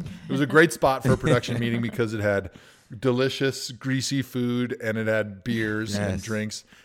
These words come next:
Speaker 1: And Hawk taught me something. He was drinking the most swaggy of swag drinks of all time,
Speaker 2: <laughs>
Speaker 1: called, like, a, a
Speaker 2: Thank you.
Speaker 1: Gold Duster or something like that.
Speaker 2: No, that
Speaker 1: <laughs> What
Speaker 2: doesn't
Speaker 1: was it?
Speaker 2: sound, Gold Rush. It was a
Speaker 1: Whatever you were
Speaker 2: Gold Rush.
Speaker 1: drinking, I was blown away with your savvy and your suave.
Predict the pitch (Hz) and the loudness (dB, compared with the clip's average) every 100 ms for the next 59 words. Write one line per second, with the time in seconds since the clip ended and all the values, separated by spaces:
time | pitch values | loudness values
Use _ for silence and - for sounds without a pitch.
0 | - 127 123 - 156 170 - 160 139 120 | -6 -4 -2 0 0 0 0 0 0 -6
1 | - 101 110 120 151 156 151 139 123 123 | -6 -8 -6 -4 -4 -4 -6 -6 -4 -6
2 | 117 - - 123 120 120 117 - - - | -8 -16 -12 -4 2 2 2 -4 -8 -6
3 | - 139 139 160 160 165 165 123 117 - | -4 0 4 4 2 2 2 0 -2 -6
4 | - 135 131 135 127 107 120 117 110 - | -4 0 2 2 0 -2 -2 0 -2 -4
5 | 120 117 120 - 113 110 135 127 117 101 | -2 0 0 -2 0 0 0 -2 -4 -4
6 | 95 135 131 123 110 104 98 - 110 104 | 2 2 4 0 0 -2 -4 -6 -6 -6
7 | 85 80 143 110 135 143 135 107 110 95 | -8 -12 -12 0 2 4 0 -2 -2 -2
8 | - 98 92 98 107 123 143 147 120 107 | -4 -2 -2 -4 -4 -4 -2 -4 -4 -4
9 | 101 104 98 151 127 110 311 - - - | -4 0 2 4 4 2 2 4 4 4
10 | 196 143 110 107 196 180 117 156 165 135 | 2 2 0 0 -2 2 8 10 10 8
11 | 98 87 170 196 233 233 180 160 156 151 | 4 2 4 8 8 8 8 8 8 4
12 | 135 123 117 117 131 123 107 123 120 110 | 4 -2 -2 0 0 0 -4 -2 -2 -2
13 | 104 104 98 107 104 113 110 113 113 113 | 0 0 0 -4 -8 -12 -8 -6 -4 -6
14 | - - 117 110 101 95 92 90 104 104 | -4 -2 0 0 -2 -4 -6 -4 -4 -4
15 | - 123 107 98 92 92 | -6 -4 -2 -2 -4 -8